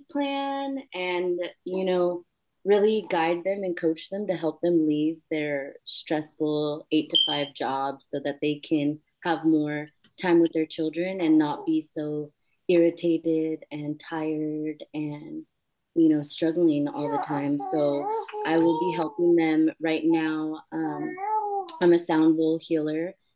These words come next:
and I'll officially be a master in Reiki November eleventh.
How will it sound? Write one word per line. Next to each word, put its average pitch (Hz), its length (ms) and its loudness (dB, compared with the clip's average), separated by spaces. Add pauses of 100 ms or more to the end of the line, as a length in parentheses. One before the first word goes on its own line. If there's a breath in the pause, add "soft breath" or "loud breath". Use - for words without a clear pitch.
(180)
and 156 420 2
I'll 160 240 2
officially 190 580 -2
be 165 160 2
a 160 60 2
master 160 400 -2
in 151 260 0
Reiki 151 420 -4
November 151 420 -4
eleventh. 147 680 -6